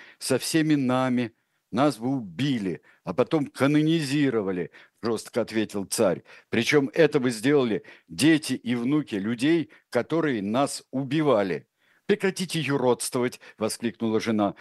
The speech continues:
«Я вас не узнаю». Она поймала себя на мысли, что за последние годы Ники сильно изменился. Чувствительность начала превращаться в сентиментальность,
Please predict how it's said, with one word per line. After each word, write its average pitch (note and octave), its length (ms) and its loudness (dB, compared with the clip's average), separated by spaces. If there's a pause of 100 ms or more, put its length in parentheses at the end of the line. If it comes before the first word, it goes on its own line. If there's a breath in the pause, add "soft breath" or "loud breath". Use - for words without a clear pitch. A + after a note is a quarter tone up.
(180 loud breath)
«Я B2+ 180 4
вас C#3+ 240 2
не D#3 60 -2
узнаю». C3+ 640 -2 (840)
Она F#2+ 280 -4
поймала G2 580 -4
себя F2 360 -4
на E2 160 -2
мысли, G2 540 -4 (400 soft breath)
что - 240 -2
за G2+ 100 -8
последние A2 600 -2
годы A#2 420 -2 (220 soft breath)
Ники A#2 360 -4
сильно F3+ 580 -2
изменился. D#3 800 -2 (640 soft breath)
Чувствительность D3 920 0 (220 loud breath)
начала C3 380 0
превращаться B2 800 -2
в - 60 -8
сентиментальность, G2 1300 -2